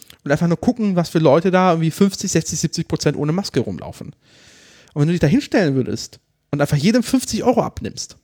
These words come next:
dann hättest du die zweihundertsiebzig in einer Stunde voll,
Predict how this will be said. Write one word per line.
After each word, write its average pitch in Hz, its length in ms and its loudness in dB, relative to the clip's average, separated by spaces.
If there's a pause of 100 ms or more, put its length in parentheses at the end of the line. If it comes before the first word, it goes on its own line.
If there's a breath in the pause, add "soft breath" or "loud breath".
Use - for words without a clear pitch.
(1500)
dann 135 160 -2
hättest 170 260 2
du 151 60 -6
die 131 80 2
zweihundertsiebzig 165 640 0
in 117 60 -2
einer 135 180 -2
Stunde - 240 -6
voll, 98 320 -2